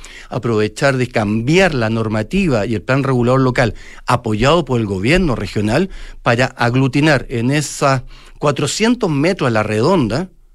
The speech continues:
de la estación mayor densidad de equipamiento, servicio, espectáculo, cultura, deporte, de verdad,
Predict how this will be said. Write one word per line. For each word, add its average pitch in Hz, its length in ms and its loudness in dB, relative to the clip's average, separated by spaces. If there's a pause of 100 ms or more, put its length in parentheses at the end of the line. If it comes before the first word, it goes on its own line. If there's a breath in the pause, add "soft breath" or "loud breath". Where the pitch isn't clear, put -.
de 110 120 -6
la 104 60 -2
estación 196 420 0 (420 loud breath)
mayor 117 420 2
densidad 113 340 -2
de 110 80 0
equipamiento, 110 640 -4
servicio, 135 720 -2 (260 loud breath)
espectáculo, - 760 -2
cultura, 131 680 2
deporte, 135 720 0 (180 soft breath)
de 117 140 -6
verdad, 139 460 0